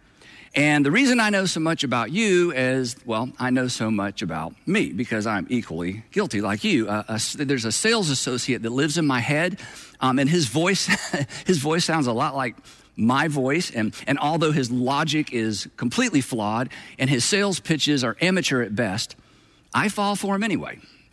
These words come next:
So what's up with that? And what's wrong with me? And what's wrong with you? And what's wrong with us? And to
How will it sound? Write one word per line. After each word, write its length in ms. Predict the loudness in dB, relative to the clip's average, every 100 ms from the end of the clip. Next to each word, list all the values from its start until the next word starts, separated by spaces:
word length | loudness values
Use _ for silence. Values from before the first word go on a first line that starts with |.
| _ _ _ _ _
So 160 | -6 -2
what's 180 | 0 0
up 160 | -2
with 140 | -4 -6
that? 240 | -8 -10 -18 _ _ _ _ _ -4
And 120 | 0
what's 180 | 2 2
wrong 260 | 0 2
with 140 | 0 -2
me? 100 | -2
And 80 | 0
what's 160 | 0
wrong 240 | 0 0 0
with 160 | -2
you? 160 | -4 -4
And 120 | -4 -4
what's 240 | -4 -2
wrong 340 | -2 -2 -2 -6 -14 -20 -20 -20 -10
with 140 | -4 -2
us? 200 | -2 0
And 120 | -2
to 220 | 2 2